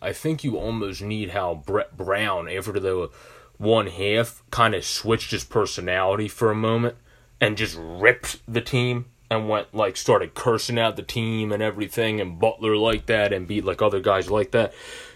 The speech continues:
Doug, I think, is sometimes too polite. Um, where I think he sometimes is like Brett in that factor, where he tries to motivate guys through encouraging them, where sometimes you have to motivate guys through kinda just telling them they suck,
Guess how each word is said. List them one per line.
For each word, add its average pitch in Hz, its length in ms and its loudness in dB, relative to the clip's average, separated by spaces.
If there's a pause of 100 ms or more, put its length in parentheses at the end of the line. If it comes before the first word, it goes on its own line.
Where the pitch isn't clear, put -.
(120)
Doug, 143 260 10
I 143 100 8
think, 131 240 -2
is 101 100 0
sometimes 101 460 -2
too 107 160 -4
polite. 78 600 -6 (1160)
Um, 92 680 2 (540)
where 101 640 0
I 98 160 0
think 110 480 -2
he - 400 -6
sometimes 98 540 0
is 85 180 -8
like 90 300 2
Brett 85 320 0
in 85 140 -8
that 78 180 -4
factor, 85 420 -2
where 87 160 0
he 92 80 -2
tries 98 260 2
to 90 60 -8
motivate 92 480 0
guys 90 320 0
through 90 220 -4
encouraging 85 640 -2
them, 80 160 -6
where 85 100 -4
sometimes 101 460 0
you 98 60 2
have 92 100 2
to 92 80 -6
motivate 92 420 0
guys 90 220 0
through 92 100 -10
kinda 92 220 0
just 82 160 -10
telling 98 240 2
them 85 260 -6
they 85 140 0
suck, - 480 -2